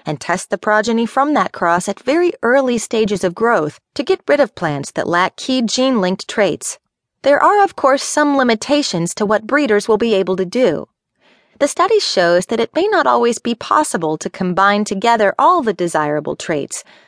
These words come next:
good flavor and pest resistance, high yield and long storage life. In some tomato varieties, for example, some key genes linked to sweetness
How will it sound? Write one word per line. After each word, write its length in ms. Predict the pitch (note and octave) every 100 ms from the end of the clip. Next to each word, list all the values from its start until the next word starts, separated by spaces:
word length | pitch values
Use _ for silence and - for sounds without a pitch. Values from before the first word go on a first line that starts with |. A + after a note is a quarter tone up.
| _
good 160 | - F3
flavor 480 | - G3 G3 G#3+ A3
and 200 | G3+ G#3
pest 300 | C#4+ C#4 -
resistance, 640 | E3+ D#3 C#3+ D#3 D3 - - _ -
high 160 | E4 D#4+
yield 560 | A3+ A#3+ B3 D#3 D3
and 200 | D#3+ D3+
long 260 | E3 G#3 G#3+
storage 500 | - B3 C4+ F3+ -
life. 380 | D#3 D#3 - - _ _ _
In 160 | C#4 D#4
some 260 | - F#4
tomato 420 | F4 A#3 F3+ E3+ E3+
varieties, 560 | E3+ D#3 D3+ D3+ D#3
for 180 | - F#3+
example, 580 | E3 E3 F#3+ E3+ D3+ D#3 _
some 340 | - A#3+ A#3 C4
key 300 | - E4 E4
genes 500 | B3+ C4+ G#3+ F3 F3+
linked 240 | F3+ F3+
to 60 | F3+
sweetness 560 | - A3+ A#3 D#3+ D#3